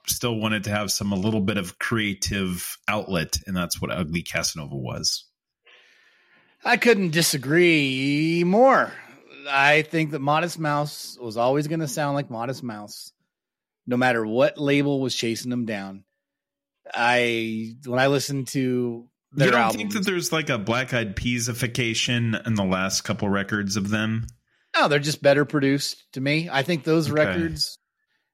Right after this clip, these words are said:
Speaker 2: I think they would have, I think the, uh, Epic, I think it was Epic. Epic came a calling, but I think those two records would have sounded almost exactly like they would have if they were on Sub Pop or whatever.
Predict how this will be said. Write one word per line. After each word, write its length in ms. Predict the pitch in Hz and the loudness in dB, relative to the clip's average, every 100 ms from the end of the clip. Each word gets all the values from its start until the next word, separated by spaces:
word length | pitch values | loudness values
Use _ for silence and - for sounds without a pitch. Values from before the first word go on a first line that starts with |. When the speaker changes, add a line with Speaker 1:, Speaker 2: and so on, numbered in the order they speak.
| _ | _
Speaker 2:
I 160 | 127 156 | 2 4
think 220 | 165 123 | 2 2
they 220 | 147 160 | 4 4
would 200 | 160 170 | 4 2
have, 140 | 156 - | 2 0
I 120 | 127 127 | 0 0
think 240 | 160 156 | 0 -2
the, 100 | 151 | -2
uh, 40 | 120 - _ _ _ - 143 131 | -4 -12 _ _ _ -6 -4 0
Epic, 420 | 170 180 233 233 | 0 2 -2 -2
I 80 | 123 | -4
think 140 | 127 127 | -2 0
it 40 | |
was 140 | 127 | 0
Epic. 280 | 117 104 101 | 0 -2 -4
Epic 260 | 123 156 233 | 0 0 0
came 220 | - 208 196 | -2 0 0
a 60 | |
calling, 500 | - 170 135 104 104 - _ _ _ _ | 2 2 2 -2 -8 -16 _ _ _ _
but 80 | 139 | 2
I 100 | 151 | 4
think 180 | 156 160 | 4 2
those 240 | 160 165 | 2 2
two 140 | - 165 | 2 2
records 360 | 151 151 160 | 2 2 0
would 100 | 139 | 0
have 100 | 131 | -2
sounded 320 | - 139 135 127 | 0 0 0 0
almost 280 | 135 127 | -2 -4
exactly 400 | 120 113 127 139 | -4 -4 -4 -2
like 180 | 139 127 | -2 -2
they 100 | 127 | -2
would 180 | 120 131 | -2 0
have 100 | 139 | -2
if 120 | 127 | -4
they 80 | 117 | -6
were 160 | 117 117 | -6 -6
on 120 | 107 | -2
Sub 300 | - 120 107 | 0 0 -2
Pop 280 | 107 90 90 | -8 -12 -14
or 60 | 90 | -18
whatever. 400 | 98 98 110 | -18 -18 -18